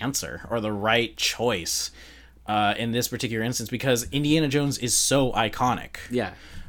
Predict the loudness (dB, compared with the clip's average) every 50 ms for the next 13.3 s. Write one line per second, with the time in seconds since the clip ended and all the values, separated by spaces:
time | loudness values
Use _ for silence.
0 | -6 -2 2 4 6 6 6 6 6 6 8 8 8 8 8 8 8 8 8 8
1 | 6 4 0 4 4 4 6 6 6 6 6 8 8 8 8 6 4 2 2 2
2 | 2 4 4 4 2 0 -2 -8 -10 -8 -6 -6 -6 -8 -8 -10 -8 -6 -6 -6
3 | -8 -8 -6 -4 -2 0 2 4 2 2 2 0 2 4 4 4 4 4 6 6
4 | 6 6 4 2 0 -2 -2 -2 -8 -4 0 2 2 2 2 0 -2 -2 -2 -2
5 | -2 -2 2 2 2 4 4 2 2 4 4 4 2 2 -2 -2 -2 0 0 -2
6 | -2 -4 -4 -4 -2 -2 -2 -2 -4 -8 -8 -6 -6 -6 -6 -4 -4 -2 -2 0
7 | 2 0 0 2 2 0 2 2 2 2 2 2 0 0 -2 -2 -2 -2 -2 0
8 | 0 0 0 -2 -2 -2 -2 -2 -2 -2 -4 -4 -2 0 0 0 0 0 -2 0
9 | 0 0 2 2 2 0 0 -2 -4 -8 -6 -4 -2 -2 -2 -2 -2 -4 -4 -4
10 | -6 -10 -14 -14 -18 -20 -20 -20 -20 -12 -4 0 2 4 4 4 4 2 0 -4
11 | -8 -16 -20 -20 -20 -20 -20 -18 -10 -6 -4 0 2 2 2 2 0 0 2 2
12 | 2 0 -2 -6 -6 -8 -6 -6 -6 -6 -4 -4 -4 -2 -2 -4 -6 -6 -6 -4
13 | -2 0 0 0 0 -2